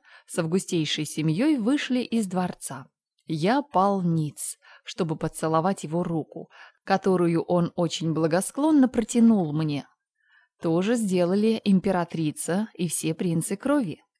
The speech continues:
Его Величество подарил мне пятьдесят кошельков с двумястами спругов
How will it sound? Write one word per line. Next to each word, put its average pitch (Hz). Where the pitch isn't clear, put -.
Его 170
Величество 170
подарил 180
мне 190
пятьдесят 180
кошельков 208
с 165
двумястами 196
спругов 185